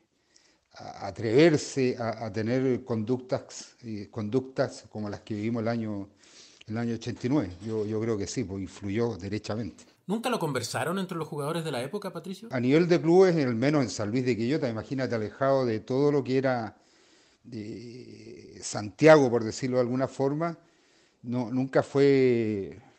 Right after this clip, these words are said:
Speaker 1: eh, comentario, nunca se me acercó ningún tipo de información o, o algo por el estilo.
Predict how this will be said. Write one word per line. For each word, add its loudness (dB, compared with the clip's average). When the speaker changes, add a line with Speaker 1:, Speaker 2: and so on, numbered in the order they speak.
Speaker 1:
eh, -16
comentario, 4
nunca 0
se -4
me -2
acercó -2
ningún -4
tipo -2
de 0
información 0
o, -4
o 2
algo 4
por 4
el 2
estilo. 0